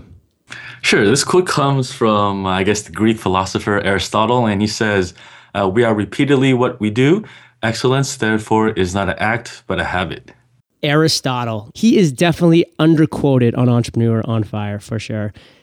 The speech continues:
Speaker 2: Take it down to the ground level, Terry. How do you actually apply this quote to your everyday life, to your mentality?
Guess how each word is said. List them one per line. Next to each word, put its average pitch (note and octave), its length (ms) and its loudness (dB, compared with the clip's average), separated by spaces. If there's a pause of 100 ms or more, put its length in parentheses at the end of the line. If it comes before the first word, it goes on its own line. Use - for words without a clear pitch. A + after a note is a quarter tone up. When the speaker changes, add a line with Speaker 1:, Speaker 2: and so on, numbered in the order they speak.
(120)
Speaker 2:
Take D4 200 2
it C4+ 60 6
down A#3+ 200 6
to D3+ 60 -6
the D#3+ 80 2
ground D3 320 4
level, B2+ 200 4
Terry. A#2 360 -2
How G#3+ 160 0
do A3 60 2
you A#3+ 120 6
actually A3+ 280 2
apply C3+ 600 -2
this C3 320 -2
quote B2+ 340 0
to - 120 -6
your D#3 160 2
everyday C3 380 2
life, A2 320 -2
to - 140 -4
your F#3 140 4
mentality? A2+ 680 0